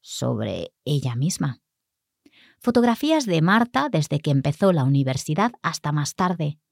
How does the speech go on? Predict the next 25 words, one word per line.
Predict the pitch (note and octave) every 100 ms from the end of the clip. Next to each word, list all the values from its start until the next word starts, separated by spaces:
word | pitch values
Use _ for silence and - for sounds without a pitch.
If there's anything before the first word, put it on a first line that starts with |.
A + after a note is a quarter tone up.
| _ _ _ _
En | - F3+
las | F3+ A#3+
últimas | A#3+ A#3+ A#3 B3 A3+
ya | F#3 F3+
aparecía | F3+ F3 D3+ - G3+
con | A3 C#3
Olga | C#3+ C#3+ C#3 C3
y |
Jorge. | - F#3+ F3+ D3+ - _ _ _ _ _
Parecían | - A3 A3+ D#4 D#4+ D4
fotos | - A#3+ D4 D4
sin | - - D3+
importancia, | C#3+ B2+ A#2 A#2+ F#3 G#3+ G#3 E3 C#3+ _ _ _
solo | - C4+ C4+ C#4+ -
una | G#3 G3 D#3
colección | D3 C3+ - F#3+ G3+ A3+
que | D#3+
mostraba | C#3 C#3+ - F#3+ G3+ A3
los | D3+ C#3+
cambios | - G3+ G#3 G#3+ A#3
por | F3+ D#3
los | C#3+
que | - D3+
pasó | C#3 - F3+
Marta | E3+ F#3+ G3+ A3+